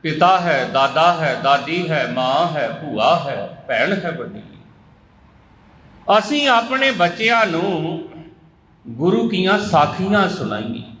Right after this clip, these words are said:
ਸਿੱਖ ਇਤਿਹਾਸ ਦੱਸੀਏ, ਤਾਂ ਕਿ ਸਾਡੇ ਬੱਚੇ ਸਿੱਖੀ ਦੇ ਹੋਰ ਨੇੜੇ ਹੋਣ।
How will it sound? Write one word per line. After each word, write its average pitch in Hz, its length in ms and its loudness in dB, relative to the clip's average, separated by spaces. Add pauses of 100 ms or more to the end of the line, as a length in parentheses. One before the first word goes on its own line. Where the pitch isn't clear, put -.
(840)
ਸਿੱਖ 247 420 2
ਇਤਿਹਾਸ 208 760 4
ਦੱਸੀਏ, 196 840 -4 (880)
ਤਾਂ 214 320 6
ਕਿ 254 200 0
ਸਾਡੇ 202 400 0
ਬੱਚੇ 165 400 -4 (520)
ਸਿੱਖੀ 220 460 -6
ਦੇ 170 280 -2
ਹੋਰ 190 260 2
ਨੇੜੇ 117 560 -2
ਹੋਣ। - 100 -14